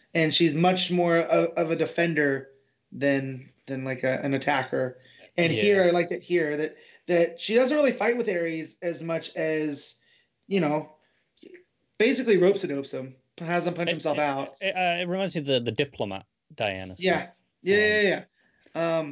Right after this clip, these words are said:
Speaker 2: I think
Speaker 1: so
Speaker 2: they're, uh, they're losing the sword and shield. No, I, I'm not gonna say permanently, but they're not in the book.
Speaker 1: No.
Speaker 2: Um,
Speaker 1: Yeah, yeah, yeah.
Speaker 2: it, it, it's this weird coincidental timing with the movie where
Speaker 1: Yeah.
Speaker 2: she hasn't got them in that either. Um,
Speaker 1: Right.
Speaker 2: but
Speaker 1: But, but
Speaker 2: seems
Speaker 1: I,
Speaker 2: to have just
Speaker 1: I
Speaker 2: come
Speaker 1: like
Speaker 2: about
Speaker 1: that.
Speaker 2: organically.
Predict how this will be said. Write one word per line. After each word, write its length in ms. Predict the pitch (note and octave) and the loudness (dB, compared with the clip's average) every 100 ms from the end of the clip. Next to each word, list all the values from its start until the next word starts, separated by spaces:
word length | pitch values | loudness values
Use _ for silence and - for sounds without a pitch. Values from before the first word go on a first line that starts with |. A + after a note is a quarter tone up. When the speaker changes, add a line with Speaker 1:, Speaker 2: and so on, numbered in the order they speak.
| C#3 _ _ _ _ - | -12 _ _ _ _ -2
Speaker 2:
I 40 | C3+ | 0
think 120 | E3 | 2
Speaker 1:
so 120 | D#3+ | 2
Speaker 2:
they're, 180 | A3 G3+ | 2 0
uh, 180 | F3+ D3+ | 0 -2
they're 160 | C#3 | 0
losing 240 | D#3 F#3+ G3+ | 0 -2 -2
the 80 | D3 | 0
sword 220 | D#3+ B2+ | 2 2
and 180 | C#3 C#3 | 0 -2
shield. 420 | D3 B2 G#2+ - _ _ _ - | -2 -2 -2 -8 _ _ _ -4
No, 100 | C#3+ | -2
I, 220 | C#3 E3 | 0 2
I'm 60 | C#3+ | 2
not 100 | C#3+ | 0
gonna 120 | B2 | -2
say 100 | A2+ - | -4 -2
permanently, 420 | B2 A2 G#2 F#2 | -2 -2 -4 -8
but 100 | A2 | -4
they're 80 | A2 | -4
not 120 | C#3 | -2
in 140 | A#2+ | -2
the 60 | G2+ | -2
book. 300 | F#2 G2+ G#2 | -2 -4 -4
Speaker 1:
No. 80 | C#3+ | -4
Speaker 2:
Um, 360 | A2+ G#2 G2 G2 _ _ | 0 0 0 -8 _ _
Speaker 1:
Yeah, 120 | E3 | -2
yeah, 180 | F3 F3+ | 2 4
yeah. 60 | D#3+ | 4
Speaker 2:
it, 180 | E3+ | 2
it, 140 | E3+ D#3 | 2 2
it's 180 | D#3 D#3 | 0 -2
this 140 | B2 | -4
weird 260 | D3 C#3+ - | -2 -2 -2
coincidental 560 | C#3 C#3+ C3+ B2+ B2 | -2 -2 -2 -4 -4
timing 420 | A2+ A2 A#2 A#2 | -8 -6 -6 -8
with 120 | A2+ G#2 | -8 -8
the 80 | |
movie 440 | G2+ G#2 G#2 A2 G#2+ | -6 -4 -2 -4 -4
where 140 | A2 G2+ | -2 0
Speaker 1:
Yeah. 40 | |
Speaker 2:
she 160 | F#2+ A2 | 0 0
hasn't 300 | A2 A2+ G#2+ | 0 0 -2
got 160 | A2+ | -2
them 100 | A2+ G#2 | -2 -4
in 140 | G2+ | -4
that 220 | G2+ A2 | -4 -4
either. 360 | G#2+ G#2+ A2+ G#2+ | -4 2 2 2
Um, 40 | - | 0
Speaker 1:
Right. 360 | G#2+ G2+ G2+ - _ _ _ - - | 2 2 0 -6 _ _ _ -8 0
Speaker 2:
but 120 | A2 | 2
Speaker 1:
But, 180 | G#2+ - _ _ - | 2 -2 _ _ 0
but 80 | B3+ | 2
Speaker 2:
seems 160 | D#3+ | 2
Speaker 1:
I, 40 | - | 0
Speaker 2:
to 60 | C#3 | -2
have 60 | |
just 100 | C3 | 0
Speaker 1:
I 40 | A#3 | 0
Speaker 2:
come 80 | A3+ | 2
Speaker 1:
like 100 | - | 2
Speaker 2:
about 160 | A2 | 2
Speaker 1:
that. 160 | A2 E3 | 0 -2
Speaker 2:
organically. 540 | G2+ G#2 G#2+ A2 A#2 | -4 -8 -10 -10 -12